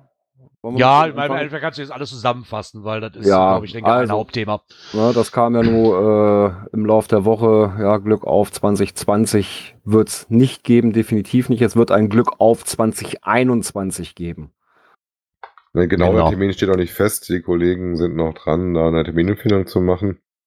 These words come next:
Speaker 1: Aber die haben's halt hingekriegt, zusammen mit dem, äh, äh, mit dem Denkmal Zollverein da, äh, und sowas, das so hinzukriegen,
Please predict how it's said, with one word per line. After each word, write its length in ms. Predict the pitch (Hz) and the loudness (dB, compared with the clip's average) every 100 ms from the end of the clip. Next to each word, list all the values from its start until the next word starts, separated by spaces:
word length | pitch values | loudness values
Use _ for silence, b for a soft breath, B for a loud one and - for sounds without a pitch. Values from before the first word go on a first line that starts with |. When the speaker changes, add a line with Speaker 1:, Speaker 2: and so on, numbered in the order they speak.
| - | -4
Speaker 1:
Aber 280 | 90 95 104 | 0 2 2
die 100 | 95 | 2
haben's 280 | 101 101 | 2 2
halt 500 | 104 98 - - - _ | 2 2 0 -14 -16 _
hingekriegt, 720 | - 123 123 - - 120 - - | 0 4 4 2 0 0 -2 -14
zusammen 960 | - - - 107 98 107 110 110 107 | -16 -14 -6 -4 2 2 2 2 2
mit 380 | 104 101 - - | 2 0 -4 0
dem, 640 | 107 104 101 98 98 98 | 4 4 4 2 0 0
äh, 40 | 92 | 0
äh, 960 | 85 92 90 80 87 85 80 82 82 | 2 4 2 2 0 0 0 -2 0
mit 140 | 85 - - B B B B B _ _ _ _ _ - | 0 -2 -10 B B B B B _ _ _ _ _ 0
dem 340 | 113 101 98 - | 0 0 -4 0
Denkmal 480 | 120 117 117 110 | 0 2 2 2
Zollverein 640 | 104 131 127 127 101 113 113 | 2 2 2 2 2 2 4
da, 1000 | 113 107 107 107 98 101 101 98 95 87 | 4 4 4 2 0 -2 -2 -2 -4 -8
äh, 20 | 107 | -10
und 120 | 107 | -6
sowas, 320 | 107 104 98 | -2 -2 -2
das 220 | 104 98 | -2 -2
so 180 | 110 107 | 0 0
hinzukriegen, 800 | 107 104 101 - 104 101 98 95 | 0 -2 -4 2 4 4 2 0